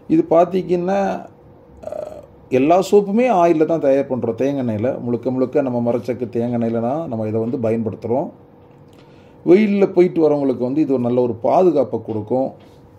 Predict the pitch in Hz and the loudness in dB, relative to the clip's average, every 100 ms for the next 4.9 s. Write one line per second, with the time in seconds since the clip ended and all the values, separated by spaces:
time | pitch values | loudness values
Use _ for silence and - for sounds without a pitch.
0 | - - - - - - - - - - | -20 -20 -20 -20 -20 -20 -20 -20 -20 -20
1 | - - - - 160 185 175 160 165 165 | -20 -20 -20 -4 0 2 2 2 2 2
2 | 185 180 175 - - 139 165 208 - 170 | 2 2 0 -6 -12 -2 2 2 2 2
3 | 160 147 147 202 - 160 151 131 127 123 | 4 2 2 2 4 4 4 0 0 2
4 | 127 123 123 113 110 104 113 101 110 | 2 2 0 -2 -4 -6 -6 -2 0